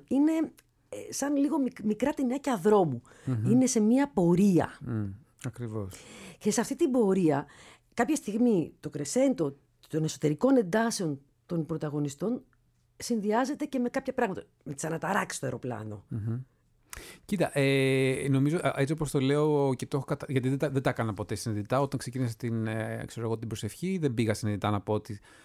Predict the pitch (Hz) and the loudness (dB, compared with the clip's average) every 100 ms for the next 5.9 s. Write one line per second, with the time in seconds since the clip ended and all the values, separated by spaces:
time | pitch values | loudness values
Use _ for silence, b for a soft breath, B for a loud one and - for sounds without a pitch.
0 | B 127 117 110 107 113 107 107 107 107 | B -2 -2 -2 -2 -2 -2 -2 -2 0
1 | 104 101 - _ b b _ - 123 - | -2 -4 -6 _ b b _ -2 0 0
2 | 117 110 - 117 101 - 107 107 104 104 | 0 0 -2 -4 -4 -6 -4 -2 0 0
3 | 143 - 156 - 135 117 - - 104 B | -2 -2 -4 0 0 -2 -6 -10 -10 B
4 | B B B B 131 147 139 156 180 190 | B B B B 0 2 2 2 2 2
5 | 170 127 151 160 143 151 165 151 | 2 2 2 0 -2 -2 -2 0